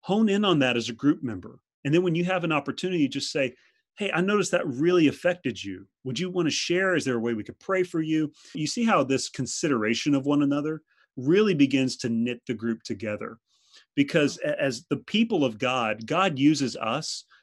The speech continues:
to help one another feel seen by him. When you acknowledge another person's presence and participation in the group, it changes, uh, the nature of the group, and it feels much more,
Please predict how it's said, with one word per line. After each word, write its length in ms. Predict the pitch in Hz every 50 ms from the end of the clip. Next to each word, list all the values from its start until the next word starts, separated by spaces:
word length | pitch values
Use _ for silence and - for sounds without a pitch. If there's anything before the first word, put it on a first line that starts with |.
| _ -
to 80 | 139 -
help 300 | - - 156 165 - 190
one 160 | 170 147 143
another 260 | 139 135 135 127 120
feel 240 | - - 131 131 113
seen 560 | - - - - - 143 139 147 147 143 139
by 220 | 110 104 90 90
him. 320 | 85 - 110 107 - 113 - _ _ _ _ _ _ _ _ _ _ _ _ _ _ _
When 160 | 123 127 143
you 120 | 160 202 208
acknowledge 880 | 180 139 117 117 117 120 139 151 139 117 104 98 95 95 - - - _ _ _ _ _ _ -
another 320 | 123 123 123 131 160 185
person's 420 | 170 - - 139 131 - 113 98 - - _ -
presence 500 | - - 175 170 170 156 180 180 175 -
and 80 | 127 -
participation 720 | 120 - - 139 135 - 120 - 131 123 117 - 131 123
in 80 | 117 113
the 80 | 110
group, 260 | 95 113 113 107 98 - _ _ _ _ _ _ _ _ _ _ _ _ _ _ _ _ _
it 140 | 180 143 -
changes, 560 | - - - 151 147 147 123 120 104 92 - - -
uh, 120 | 127 113
the 140 | 107 110 110
nature 260 | 113 113 113 - 123
of 60 | 107
the 40 | 104
group, 280 | - 113 110 101 95 -
and 100 | 104 113
it 80 | -
feels 360 | - - - 127 120 113 98
much 440 | 104 104 107 117 127 127 123 - -
more, 400 | 120 117 113 107 104 101 95 92